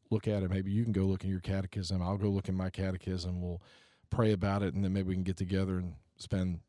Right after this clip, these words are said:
thirty minutes. But I, I see those questions when they come up as the Holy Spirit working in the child. I,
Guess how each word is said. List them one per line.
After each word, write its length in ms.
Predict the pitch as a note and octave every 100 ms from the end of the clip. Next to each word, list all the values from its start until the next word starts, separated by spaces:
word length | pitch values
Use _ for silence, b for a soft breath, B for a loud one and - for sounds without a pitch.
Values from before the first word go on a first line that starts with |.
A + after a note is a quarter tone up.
| _
thirty 240 | G2 F2+ F2
minutes. 540 | F2 F2 D#2 A#1+ - b b b b b _
But 120 | B2
I, 280 | A2 C3 C#3+ - - _ _ _ _ _ _ _ - -
I 160 | A#2 C3
see 260 | - F3+
those 200 | D3+ C3
questions 640 | - - D3 C3+ - A2 F#2+
when 100 | G#2+
they 120 | G2+
come 320 | - A#2+ A2+
up 420 | A#2+ A#2+ G2 F#2+ - - _ _ _ _ _ -
as 640 | G#2 G2 F#2+ F#2 - - - _ _ _ _ _ _ _ _ _ _ _ _
the 80 | B2+
Holy 240 | G#2 C#3 C3+
Spirit 300 | - C3 G2
working 600 | G2+ C#3 - C#3 B2+ B2 - _ _ _ _ _ _ _ _ _ _ _ _ -
in 180 | B2 B2
the 60 |
child. 640 | G2+ B2 A2 F#2 F2 - - _ _ _ _ _ _ _ _ -
I, 140 | F#2+